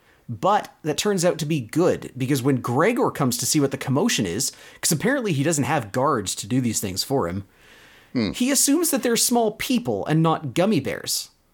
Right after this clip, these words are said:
Speaker 1: And the gummies make up the story that they're Paunch's assistants,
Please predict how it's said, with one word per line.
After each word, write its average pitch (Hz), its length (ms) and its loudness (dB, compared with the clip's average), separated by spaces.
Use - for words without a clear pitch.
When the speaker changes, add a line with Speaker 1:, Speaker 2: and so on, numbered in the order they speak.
Speaker 1:
And 165 140 2
the 151 60 2
gummies 170 340 0
make 147 180 2
up 139 120 -4
the 170 60 -2
story 139 440 -2
that 220 140 0
they're 285 160 0
Paunch's 208 480 0
assistants, - 840 0